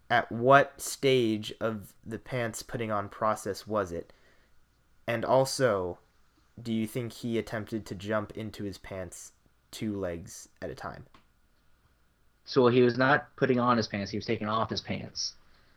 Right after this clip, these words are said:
Speaker 1: Do you think he tried to
Speaker 2: Um,
Speaker 1: jump
Speaker 2: so
Speaker 1: out of his
Speaker 2: I,
Speaker 1: pants?
Speaker 2: I
Speaker 1: My mistake. That was the reverse. My bad.
Speaker 2: Um, uh, I don't think that's, that's the case. As a person who deals with back spasms occasionally, uh, it,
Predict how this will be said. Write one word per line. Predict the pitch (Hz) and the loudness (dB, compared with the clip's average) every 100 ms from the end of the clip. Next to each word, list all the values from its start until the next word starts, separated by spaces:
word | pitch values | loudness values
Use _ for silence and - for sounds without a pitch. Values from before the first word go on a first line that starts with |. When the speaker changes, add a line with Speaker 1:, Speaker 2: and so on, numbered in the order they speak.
| _ _ _ _ 131 | _ _ _ _ -2
Speaker 1:
Do | 156 | 4
you | |
think | - 165 | 6 8
he | |
tried | 170 151 | 8 8
to | |
Speaker 2:
Um, | 139 | 6
Speaker 1:
jump | 135 | 6
Speaker 2:
so | 101 | 8
Speaker 1:
out | 98 | 8
of | |
his | 101 | 6
Speaker 2:
I, | |
Speaker 1:
pants? | 101 101 | 4 6
Speaker 2:
I | |
Speaker 1:
My | 123 | 8
mistake. | 151 131 65 - - - _ - | 6 4 -4 -6 -18 -20 _ -2
That | 123 | 2
was | 113 107 - _ - | 2 0 -8 _ -10
the | 117 | -4
reverse. | 113 101 82 - - - - - | -4 -2 -4 -8 -12 -16 -20 -6
My | 104 | -4
bad. | 90 | 2
Speaker 2:
Um, | 113 123 123 123 120 120 - _ _ _ _ _ - - - - _ _ - - | 6 8 8 8 4 -2 -12 _ _ _ _ _ -20 -20 -20 -20 _ _ -16 0
uh, | 127 120 113 110 107 - | 6 8 8 6 2 -2
I | 123 143 | 2 2
don't | 147 | 2
think | 147 | 0
that's, | 131 131 | 0 0
that's | 123 117 | -2 -6
the | 143 | -4
case. | - 107 - - | -2 -2 0 2
As | 127 | 2
a | 131 | 4
person | 151 151 143 | 2 2 0
who | 135 135 127 113 | 0 2 2 0
deals | 120 135 131 127 | 0 2 4 2
with | 113 | 4
back | 120 117 | 4 4
spasms | 107 104 101 | 2 2 0
occasionally, | 95 98 95 101 58 110 - - _ - _ - - | 0 0 0 -2 -6 -10 -16 -20 _ -20 _ -10 4
uh, | 107 101 92 | 8 8 6
it, | 123 | 4